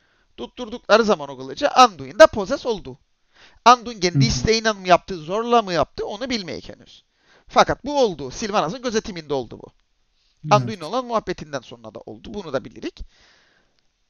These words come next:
Speaker 1: Oradaki Sylvanas o günden başlasaydı, yani aslında bu Jailer da böyleymiş. Yani ben Sörf'den kurtarmaya çalışırken aslında ben de ona Sörf ederim.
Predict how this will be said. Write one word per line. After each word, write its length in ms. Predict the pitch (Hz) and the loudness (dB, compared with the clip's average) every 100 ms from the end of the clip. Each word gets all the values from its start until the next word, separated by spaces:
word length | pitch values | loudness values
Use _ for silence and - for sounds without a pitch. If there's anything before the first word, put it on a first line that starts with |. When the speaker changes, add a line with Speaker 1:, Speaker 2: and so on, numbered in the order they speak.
| _ _ _ | _ _ _
Speaker 1:
Oradaki 500 | 233 262 269 269 - | -2 -2 0 0 0
Sylvanas 800 | - 277 254 254 262 190 - - _ _ _ - | -4 -4 -2 0 2 2 0 -12 _ _ _ -2
o 160 | 294 | 0
günden 480 | 247 220 165 139 127 113 _ _ _ _ | -2 -6 -4 -4 -4 -8 _ _ _ _
başlasaydı, 840 | 156 180 - 156 - 294 214 120 - _ _ _ _ _ _ _ _ _ | 2 2 2 -6 6 6 6 -2 -14 _ _ _ _ _ _ _ _ _
yani 560 | - 170 170 165 160 151 - - | 4 8 10 8 4 0 -2 -2
aslında 560 | 170 - 170 160 190 | -2 -2 -10 -2 -2
bu 120 | 185 165 | -2 -4
Jailer 340 | 202 202 202 | -2 0 2
da 140 | 180 | 2
böyleymiş. 720 | 143 131 135 226 247 190 - 160 | 0 -4 -2 -2 -4 -10 -10 0
Yani 360 | 151 151 147 - _ _ _ _ _ _ | 0 2 -6 -10 _ _ _ _ _ _
ben 280 | 156 170 175 _ | 2 2 -2 _
Sörf'den 600 | - - 165 143 160 180 | -18 -4 -4 0 -2 -2
kurtarmaya 480 | 175 170 165 147 143 | -6 -4 -4 -2 -4
çalışırken 640 | - 131 127 240 220 208 - | -4 -8 -4 -4 0 0 2
aslında 460 | 151 - 143 151 | -4 -4 -4 4
ben 220 | 180 233 | 6 6
de 40 | 233 | -2
ona 200 | 190 156 | -6 -8
Sörf 300 | - 139 123 | -8 -8 -6
ederim. 340 | 120 110 98 | -6 -8 -10